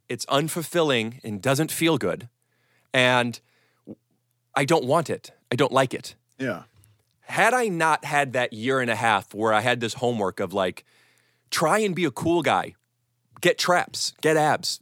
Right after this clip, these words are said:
Speaker 1: My, this was my version of it. Had I not done that, I don't think I would be in a good way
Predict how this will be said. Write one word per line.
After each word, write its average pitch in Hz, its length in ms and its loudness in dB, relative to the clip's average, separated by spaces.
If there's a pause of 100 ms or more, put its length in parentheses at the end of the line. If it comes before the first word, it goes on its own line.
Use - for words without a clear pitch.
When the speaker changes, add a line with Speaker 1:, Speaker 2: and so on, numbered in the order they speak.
Speaker 1:
My, 127 180 2
this 151 140 -2
was 147 80 -4
my 151 120 2
version 131 220 -2
of 104 60 -4
it. 98 100 -2 (280)
Had 202 200 2
I 226 80 0
not 196 220 -2
done 156 220 0
that, 92 200 -6 (880)
I 147 140 4
don't 208 220 -2
think 180 200 -2
I 143 80 4
would 120 220 0
be 120 400 -4 (240)
in 127 100 -2
a 117 120 0
good 143 260 -2
way 98 460 -4